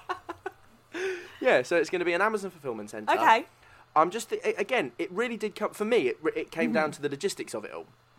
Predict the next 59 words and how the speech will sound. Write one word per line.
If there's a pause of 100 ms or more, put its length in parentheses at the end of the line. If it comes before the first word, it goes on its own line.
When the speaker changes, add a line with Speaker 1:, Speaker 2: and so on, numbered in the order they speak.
(280)
Speaker 1:
And
Speaker 2:
you
don't
Speaker 1:
how,
Speaker 2:
have
to
Speaker 1:
how
Speaker 2:
pay
to,
Speaker 1:
that
Speaker 2:
like,
Speaker 1:
all
Speaker 2:
do
Speaker 1:
would
Speaker 2:
it
Speaker 1:
work.
Speaker 2:
up,
which
is
good. (460)
Speaker 1:
Exactly,
yeah.
Sort
of
everything
is
much
like
Darren's
answer.
You
know,
everything's
kind
of
there. (520)
It, (160)
it, (100)
it's
still
horrible.
It's
still, (180)
you
know,
kind
of
miserable.
It,
you
still
have
that,
you
know,
up
against
the
clock,